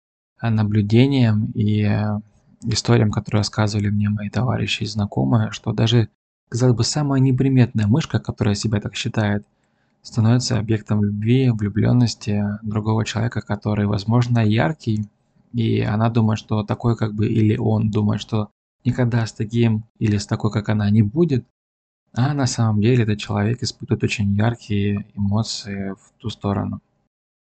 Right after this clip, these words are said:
В общем, девушки и парни, мой вам совет. Если вы считаете себя серой мышкой, то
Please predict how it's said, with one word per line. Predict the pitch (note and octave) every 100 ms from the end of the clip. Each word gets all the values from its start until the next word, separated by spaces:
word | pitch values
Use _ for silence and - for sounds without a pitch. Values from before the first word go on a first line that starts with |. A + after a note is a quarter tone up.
| _ -
В | -
общем, | B2+ - B2
девушки | A#2 D3+ C3+ -
и | B2+
парни, | A#2 A2+ A2 G#2 _ _ _ _ _ _ -
мой | C3 A#2 C3+
вам | A#2+ A#2
совет. | A#2 B2 A2 G#2 - _ _ _ -
Если | C3 - B2
вы | B2
считаете | - B2+ B2 A#2+
себя | B2 A#2 A2 G2
серой | A#2+ A2+ G#2+
мышкой, | G#2 C3+ - - B2 _ _ _ _
то | - A#2 A2